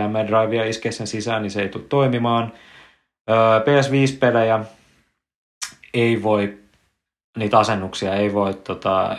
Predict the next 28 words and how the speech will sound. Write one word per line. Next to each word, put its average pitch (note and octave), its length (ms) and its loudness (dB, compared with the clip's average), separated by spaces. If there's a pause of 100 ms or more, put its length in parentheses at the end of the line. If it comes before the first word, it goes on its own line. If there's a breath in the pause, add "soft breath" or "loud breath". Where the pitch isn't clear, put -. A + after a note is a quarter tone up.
(160)
siirtää G2+ 340 -4
pois G2+ 320 -2
siitä F#2+ 180 -8
sisäiseltä A2 500 -4
S - 80 -6
S A#2 180 -8
D:ltä, A#2 320 0
eli F2+ 80 -4
jos F#2 140 -8
sulla G2+ 160 -2
on F#2+ 60 0
ulkoinen G2 360 -4
H G#2+ 40 -6 (160)
D G2+ 140 -4
D G2 160 -4
tai G2 220 -6
ulkoinen G2 460 -8
S - 40 -14
S - 180 -12
D, F#2 260 -6 (800 loud breath)
jotka - 240 -8
siis F#2 260 -8
on, F#2+ 200 -10
toimii, G#2 520 -6
niin E2+ 400 -12 (360)
niitä F#2 320 -8
ei F2+ 100 -8
pysty G#2+ 420 -12